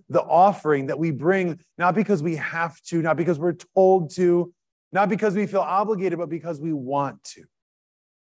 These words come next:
Something that we can do for our community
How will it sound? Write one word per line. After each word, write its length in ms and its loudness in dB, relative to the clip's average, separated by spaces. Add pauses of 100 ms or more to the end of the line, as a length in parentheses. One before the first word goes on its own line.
Something 540 2
that 100 2
we 380 0
can 340 -6
do 560 2 (640)
for 140 0
our 180 4
community 760 -4